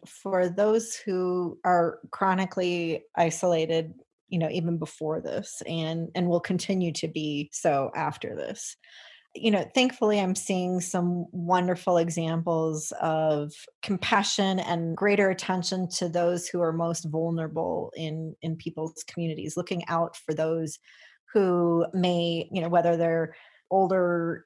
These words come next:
people in their community or those who are living alone or may have, uh, existing health conditions. But many people who are experiencing this now will continue to.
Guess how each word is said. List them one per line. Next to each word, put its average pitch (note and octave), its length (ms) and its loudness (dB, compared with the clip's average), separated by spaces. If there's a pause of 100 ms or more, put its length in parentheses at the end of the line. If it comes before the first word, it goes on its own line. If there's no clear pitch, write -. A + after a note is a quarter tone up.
(120)
people E3+ 280 -4
in E3 80 -2
their E3 100 -4
community D#3+ 540 -4
or D#3 100 -2
those E3 220 0
who F3 100 -2
are F3 80 2
living E3+ 260 0
alone E3 540 0
or D#3+ 560 -2
may F3 160 -2
have, D#3 460 0 (200)
uh, D3+ 220 -4
existing E3 640 -4
health E3 220 -2 (100)
conditions. E3 760 -6 (680)
But G#3 300 4 (120)
many A3 640 2
people F#3 380 2
who F3+ 560 4 (100)
are F3 840 2
experiencing G#3+ 1000 2
this E3+ 380 -2
now F3+ 380 2
will E3+ 220 2
continue E3 720 -4
to. - 420 -8